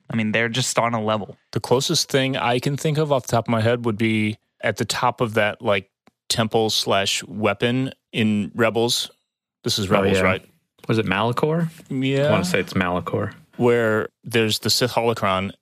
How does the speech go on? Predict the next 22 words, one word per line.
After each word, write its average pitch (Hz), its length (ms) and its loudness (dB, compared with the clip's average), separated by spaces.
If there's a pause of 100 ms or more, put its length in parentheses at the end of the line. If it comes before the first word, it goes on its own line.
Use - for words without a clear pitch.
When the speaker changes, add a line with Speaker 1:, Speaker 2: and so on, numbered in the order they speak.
(100)
Speaker 2:
and 98 420 -2 (340)
Ezra 110 300 2
goes 101 480 0 (140)
to, - 180 -2
Speaker 1:
Yeah, 185 200 4 (120)
Speaker 2:
he, 123 100 -2
he - 40 0
put - 240 0
Speaker 1:
I've 156 80 0
seen 147 160 -2
that 127 160 0
episode. - 220 -4
I've 123 100 -2
seen 131 160 0
that 120 280 -2
when 127 120 0
Ezra 127 300 0 (100)
goes 135 200 2
to - 80 -2
get 131 220 -2
the 117 60 -4
holocron. 107 460 -2